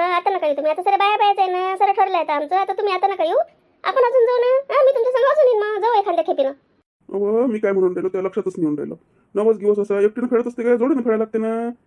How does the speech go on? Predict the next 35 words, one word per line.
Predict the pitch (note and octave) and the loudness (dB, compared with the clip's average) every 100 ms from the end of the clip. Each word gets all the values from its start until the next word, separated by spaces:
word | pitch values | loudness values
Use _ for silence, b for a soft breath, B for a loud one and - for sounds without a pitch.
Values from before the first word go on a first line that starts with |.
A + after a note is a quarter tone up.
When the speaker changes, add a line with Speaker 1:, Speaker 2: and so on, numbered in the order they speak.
| - | -4
Speaker 2:
एकटीनं | A3 A3 C4 | -4 -2 -4
फेडतं | C4+ D4+ | -2 0
का | D#4 | 0
नवस? | D4 E4 - _ _ - | 2 0 -2 _ _ -4
येऊ | D4 | 0
दे | |
ना, | C#4+ | 2
तर | C4 | 2
आम्हाला | B3+ D4+ C#4 | 2 2 0
कामं | B3 B3 | 0 0
नाही | B3 | -2
आहे, | A#3+ | -2
बोर | A#3 | -2
झालं | C4+ A#3 | 0 2
माणसाला | A3+ G#3 G#3+ G#3 | 2 0 -2 -2
निरा | G#3 | 0
बसू | F#3+ G3+ | -2 -2
बसू, | F#3+ G#3+ G#3+ _ _ - | -4 -6 -10 _ _ -4
हां, | A#3 | 0
एवढे | A3+ A3 | 2 2
कामं | G3+ G3 | 2 0
झाले | G3 | 2
वावरा | F#3+ F#3 F#3 | 2 2 2
गिवराचे, | F#3 F#3 A#3 | 2 0 0
आता | G#3 | 0
जरासं | G3+ G3+ | -2 0
वाटून | A3 C4 B3 | 0 0 0
राहिलं, | A#3 A#3 _ _ _ - | 0 0 _ _ _ -8
आता | |
चाललेच | E3+ G3+ A3 A#3 | -2 0 0 -2
तुम्ही, | F#3+ G#3 | -2 -2
तर | |
आम्ही | A#3+ B3+ E4 | 0 4 4
येतो | C4 | 4
मग. | B3 C4 C#4 | -2 -2 -4